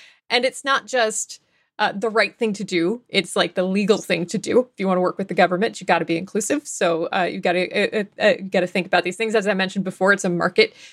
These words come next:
issue. Uh, it, as has been pointed out by a number of folks, we're all <laughs> aging. I am aging quite a bit. Uh, and, you know, it's, it's the sad reality of twenty twenty is that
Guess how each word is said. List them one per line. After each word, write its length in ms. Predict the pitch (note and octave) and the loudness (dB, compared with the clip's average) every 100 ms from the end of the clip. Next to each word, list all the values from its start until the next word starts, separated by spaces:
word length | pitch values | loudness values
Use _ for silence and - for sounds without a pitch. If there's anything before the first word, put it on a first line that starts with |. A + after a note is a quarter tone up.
| _ - | _ -2
issue. 420 | A3 - B3 C4+ | -2 0 -2 0
Uh, 180 | G3+ F3+ - - _ - | 0 0 -2 -16 _ -6
it, 280 | F#3+ - G3 - | 0 0 -2 0
as 240 | G#3+ F3+ | 0 0
has 160 | G#3+ G3 | -2 -6
been 160 | - G3 | -4 -2
pointed 280 | A3+ G3 | -2 0
out 180 | G3 F#3 | 0 0
by 80 | G3 | -2
a 100 | F3+ | -2
number 320 | F3+ F3+ F#3+ | 0 0 0
of 140 | F#3+ F#3 | -2 0
folks, 360 | G#3 G3+ - - | 0 0 -6 -6
we're 120 | G3 | 0
all 280 | G#3 G3+ - | 2 0 -2
<laughs> 20 | |
aging. 640 | G#3+ C4+ G3 B3 A3+ C#4+ - | 0 0 0 0 0 0 -2
I 120 | - | -2
am 220 | G3 - - _ | -2 -4 -16 _
aging 460 | F#3+ G#3+ G3+ A3 A#3+ | -2 0 0 -2 -2
quite 320 | - - A#3+ | -4 0 2
a 60 | A#3 | 0
bit. 320 | F#3+ A#3+ - - - C#4+ - | 0 -2 -2 -14 -12 -8 -4
Uh, 160 | G#3+ - | -4 0
and, 280 | C#4+ C#4+ - _ - | 0 0 -4 _ -6
you 120 | C4+ | -2
know, 100 | C4 | 0
it's, 280 | A3 B3+ - | 0 -4 -2
it's 380 | B3 A#3+ - - _ _ _ _ _ _ _ _ _ _ _ | 0 0 -2 -8 _ _ _ _ _ _ _ _ _ _ _
the 200 | G#3+ B3 | -4 -2
sad 400 | - - B3 C#4+ | -2 2 2 0
reality 520 | A3 A3+ G#3+ B3 F#3 | -2 0 0 0 -4
of 120 | F3 F3 | -8 -4
twenty 400 | - A#3+ A3 G3 | 0 0 0 -4
twenty 600 | - G#3 G#3+ F#3 G3+ - _ _ _ | 2 0 0 -8 -12 -20 _ _ _
is 240 | - A3 F3 | -2 -2 0
that 240 | G3 - | 0 -2